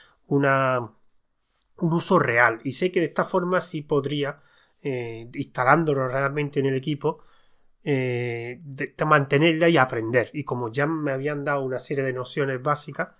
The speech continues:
pues simplemente era la primera distro que instalaba en un equipo desde hace bastantes años. Bueno, y este, este audio. Este audio es lo que voy a contar, mi experiencia de uso. Así que, bueno, vamos a comenzar. Bueno, primero vamos a comenzar de,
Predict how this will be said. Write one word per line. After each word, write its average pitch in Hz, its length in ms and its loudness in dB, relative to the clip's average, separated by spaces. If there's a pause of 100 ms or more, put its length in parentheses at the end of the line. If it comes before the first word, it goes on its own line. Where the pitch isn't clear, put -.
(560)
pues 123 320 -2
simplemente 143 680 2
era 165 260 4
la 131 240 0
primera 135 400 -2
distro 170 340 -8
que - 100 -10
instalaba 139 420 -2
en 143 60 -2
un 147 100 -2
equipo 147 280 -4
desde 135 200 -2
hace 131 160 -6
bastantes 123 480 -6
años. 104 280 -18 (280)
Bueno, 170 260 6
y 160 100 -2
este, 151 260 0
este 123 200 -8
audio. 110 240 -6
Este - 160 -10
audio 123 200 -2
es 135 40 -2
lo 127 80 -4
que 131 100 -6
voy 123 100 -2
a - 20 -4
contar, 135 320 -4
mi 160 100 -2
experiencia 135 540 -4
de 156 100 0
uso. 190 320 0 (460)
Así - 240 -12
que, 131 360 -4
bueno, 151 320 2
vamos 147 260 0
a - 20 -4
comenzar. 107 380 -10 (720)
Bueno, 165 200 4
primero 131 260 0
vamos 151 200 2
a - 40 -4
comenzar 151 400 -2
de, 156 200 -4